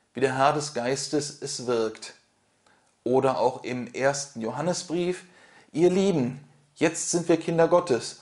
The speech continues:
und es ist noch nicht zutage getreten, was wir sein werden. Wir wissen aber, dass wir, wenn es zutage tritt, ihm gleich sein werden.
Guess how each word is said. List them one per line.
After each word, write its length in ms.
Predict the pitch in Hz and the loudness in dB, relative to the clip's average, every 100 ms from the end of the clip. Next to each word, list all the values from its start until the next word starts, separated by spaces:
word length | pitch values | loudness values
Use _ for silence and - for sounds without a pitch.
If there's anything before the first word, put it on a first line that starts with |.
| - | -18
und 140 | - 131 | -10 -6
es 100 | 139 | -6
ist 140 | 143 | -2
noch 160 | 139 135 | -4 0
nicht 280 | 165 170 | -2 -2
zutage 520 | - 156 156 165 156 120 | -6 -6 2 4 4 2
getreten, 480 | - - 120 143 | -2 -4 -6 -4
was 180 | 139 143 | -6 -2
wir 80 | 135 | -2
sein 380 | 123 139 147 139 | 0 0 0 0
werden. 440 | 135 151 123 120 - _ _ _ _ - | 4 4 4 -2 -10 _ _ _ _ -8
Wir 140 | 120 | 2
wissen 260 | 190 202 165 | 2 2 -2
aber, 420 | 123 127 160 - - - | 0 0 0 -4 -20 -8
dass 280 | 160 - 120 | -6 -6 0
wir, 280 | 127 147 147 | 2 2 0
wenn 120 | 131 | -2
es 180 | 160 - | -2 -2
zutage 480 | 160 151 151 131 120 | -4 -2 0 0 0
tritt, 260 | 139 143 - - - | -2 -2 -12 -20 -12
ihm 180 | 143 156 | -6 -2
gleich 320 | 156 190 208 | 2 2 0
sein 240 | - 127 113 | 0 0 0
werden. 360 | 107 107 107 | -4 -4 -8